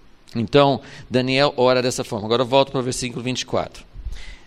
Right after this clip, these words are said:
É, então, qua-, por causa dessa oração, o anjo veio <laughs> e não falou com ele só sobre a restauração de Jerusalém que ia acontecer algum,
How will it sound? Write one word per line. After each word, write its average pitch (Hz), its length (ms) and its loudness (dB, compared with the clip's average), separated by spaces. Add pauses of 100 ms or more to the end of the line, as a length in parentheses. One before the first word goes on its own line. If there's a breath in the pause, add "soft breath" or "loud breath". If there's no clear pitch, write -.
(100 loud breath)
É, 120 640 4
então, 156 500 4 (240)
qua-, 170 380 6
por 147 220 0
causa 147 340 2
dessa 208 560 2
oração, 123 800 0 (1120 soft breath)
o 185 240 4
anjo 185 400 2
veio 131 580 0 (180)
<laughs> 110 120 -8 (520 loud breath)
e 220 100 0
não 269 240 2
falou 262 500 0
com 247 280 -4
ele 220 320 0
só 226 380 0
sobre 196 580 2
a 165 100 0
restauração 175 1000 0 (1200 loud breath)
de 190 140 0
Jerusalém 170 640 4
que - 160 -4
ia 190 60 2
acontecer 165 440 -4
algum, 165 340 0